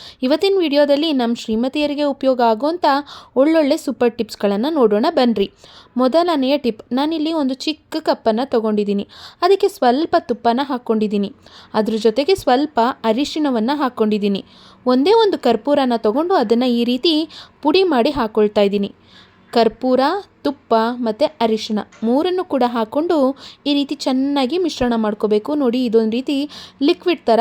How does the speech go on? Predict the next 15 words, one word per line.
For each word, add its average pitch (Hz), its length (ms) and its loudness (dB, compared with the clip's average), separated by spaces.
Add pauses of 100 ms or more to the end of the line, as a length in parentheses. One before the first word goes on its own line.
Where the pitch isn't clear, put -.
(180)
ಆಗತ್ತೆ. 214 360 -2 (420)
ಈ 302 140 2
ಒಂದು 339 240 0
ಲಿಕ್ವಿಡ್ 240 360 0
ಈಗ 220 160 0
ಸಿದ್ಧ 269 340 -4 (100)
ಆಗಿದೆ. 202 280 0 (380)
ಇದನ್ನ 311 400 2
ನಾವೀಗ 247 460 0
ಯಾವ 277 260 2
ಥರ 320 240 2
ಬಳಸೋದು 226 420 0
ಅಂತೇಳಿ 214 400 -2
ನೋಡೋಣ 220 400 0
ಬನ್ನಿ. 202 320 -2